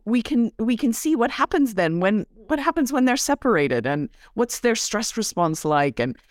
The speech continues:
how do they behave? Do they show depressive-like, um, uh, behaviors and anxiety-like behaviors?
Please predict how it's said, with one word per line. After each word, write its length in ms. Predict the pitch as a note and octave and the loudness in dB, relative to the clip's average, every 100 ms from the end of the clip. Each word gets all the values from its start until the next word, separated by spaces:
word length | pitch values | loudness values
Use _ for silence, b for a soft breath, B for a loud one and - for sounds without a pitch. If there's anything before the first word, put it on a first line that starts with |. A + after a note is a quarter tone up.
| b | b
how 260 | - G#3+ G3+ | -2 2 2
do 140 | F#3+ | 2
they 160 | F3+ F3 | 0 0
behave? 720 | E3+ - G3+ F#3 F3 D3+ D3+ | -4 -6 -2 0 2 0 -2
Do 100 | E3+ | 0
they 140 | E3 | 0
show 340 | E3+ - F3+ | 0 0 0
depressive-like, 1080 | E3+ D#3+ - F3+ - E3+ D#3 D3 D3+ - - - - | 0 -2 -6 -8 -2 -2 0 0 0 -2 -10 -14 -6
um, 640 | D#3 D3 D3+ D3 D3+ D3 - _ _ - - | -4 -4 -4 -4 -6 -8 -14 _ _ -12 -4
uh, 140 | D#3 | -2
behaviors 840 | C#3+ E3+ G#3 F3 D#3+ C#3 C#3 B2+ - | 0 -2 0 0 0 2 2 2 0
and 140 | C3 | 0
anxiety-like 880 | C#3+ E3 - D3 E3+ D#3 D3+ D3 D3+ | 0 0 0 2 2 2 2 0 -2
behaviors? 800 | D3 - D3+ D#3 C#3 B2 D3 | -8 -4 -2 -2 -2 -4 -6